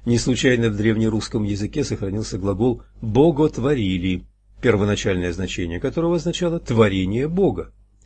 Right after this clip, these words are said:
Оно включало в себя слагание песен и гимнов, воздаяние хвалы, приветствование, чествование, славление,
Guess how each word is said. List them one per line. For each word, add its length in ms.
Оно 220
включало 520
в 40
себя 380
слагание 580
песен 360
и 60
гимнов, 520
воздаяние 720
хвалы, 520
приветствование, 840
чествование, 1000
славление, 1000